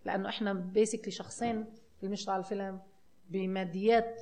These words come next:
بسيطة جدًا، لأنه ما قدرنا نحصل ولا على أي منحة رئيسية بأمريكا، ما حد رضي يمولنا لا sundance، مع إنه أنا يعني لمواضيع تانية الس-، يعني نسبة النجاح تاعتي مية بالمية، يعني باخد فلوس لأي إشي بدي إياه بالجامعة مثلًا،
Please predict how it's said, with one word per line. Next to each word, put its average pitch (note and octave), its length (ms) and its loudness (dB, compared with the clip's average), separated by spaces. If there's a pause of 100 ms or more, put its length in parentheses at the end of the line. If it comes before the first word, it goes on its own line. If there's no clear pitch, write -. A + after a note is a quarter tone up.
(120)
بسيطة A3+ 420 -2
جدًا، F#3 280 -2
لأنه G3+ 400 -2
ما A#3+ 200 2
قدرنا G#3 340 0
نحصل G#3+ 360 -2
ولا A3 260 4
على A3 200 4
أي G#3+ 160 0
منحة A3 300 -2
رئيسية G3 420 -2
بأمريكا، F3+ 480 -2
ما A3 160 0
حد A3 240 -4
رضي A3 200 0
يمولنا F#3 520 -2 (380)
لا F#3+ 120 2
sundance، A3 560 4
مع A3+ 120 4
إنه C4+ 320 6
أنا A#3 380 2
يعني G3 260 0
لمواضيع G#3+ 560 2
تانية A#3+ 400 4 (400)
الس-، G3 300 -2
يعني F#3+ 360 -2 (640)
نسبة A#3+ 300 0
النجاح A#3 340 2
تاعتي G#3 260 -2
مية A3+ 180 4
بالمية، G3+ 320 2
يعني E3+ 180 -2
باخد F#3 400 0 (380)
فلوس C4+ 380 0
لأي C4 280 0
إشي A#3+ 140 -4
بدي F#3+ 220 -6
إياه G#3 280 4
بالجامعة F#3 500 -2
مثلًا، F#3 380 -8